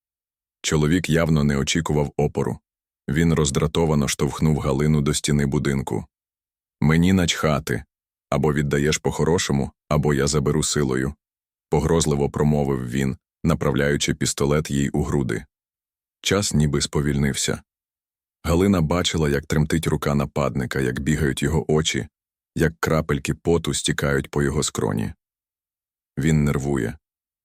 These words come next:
Можливо, робить це вперше», промайнула думка. В цей момент двері сусіднього будинку відчинилися, і на порозі з'явився Степан Григорович, сусід Олени Петрівни,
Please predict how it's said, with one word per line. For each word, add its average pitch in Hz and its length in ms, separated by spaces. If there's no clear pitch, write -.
Можливо, 73 420
робить 76 320
це 76 100
вперше», - 600
промайнула 71 540
думка. 64 480
В - 80
цей 87 180
момент 78 400
двері 73 320
сусіднього 76 520
будинку 73 440
відчинилися, 67 760
і 82 100
на 76 140
порозі 95 380
з'явився 76 500
Степан 78 420
Григорович, 69 760
сусід 82 540
Олени 80 360
Петрівни, 71 600